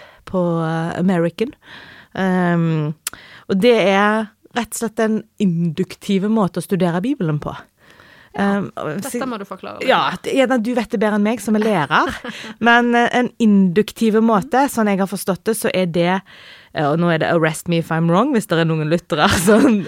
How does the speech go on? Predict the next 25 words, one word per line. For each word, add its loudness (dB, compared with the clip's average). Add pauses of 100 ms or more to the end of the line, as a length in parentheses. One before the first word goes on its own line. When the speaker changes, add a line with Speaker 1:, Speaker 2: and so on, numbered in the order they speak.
Speaker 1:
eh, 0
avslører 2
meg -2
nå 2
på 0
Speaker 2:
Forklare -4
Speaker 1:
kunnskapen 0
Speaker 2:
på -6
Speaker 1:
min. -2
Speaker 2:
din -10
måte, -14
du. -14 (640)
Speaker 1:
Ehm, 4
induktiv 0
bibelstudie, -2
altså 0
når 0
du -6
studerer 2
noe 2
induktivt, 0
så -6
ser 0
du, 4 (400)
eh, -4